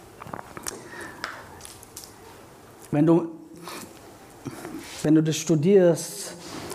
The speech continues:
in rabbinischen Schriften wird der Tempel oft genannt, der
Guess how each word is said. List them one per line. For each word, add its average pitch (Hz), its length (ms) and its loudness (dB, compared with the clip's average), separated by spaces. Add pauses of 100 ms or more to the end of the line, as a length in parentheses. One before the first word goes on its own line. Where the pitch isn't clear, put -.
(240)
in 151 120 2
rabbinischen 185 560 4
Schriften 170 680 2
wird 143 140 0
der 143 140 2
Tempel 175 360 2
oft - 680 -4
genannt, 156 500 4 (500)
der 143 480 0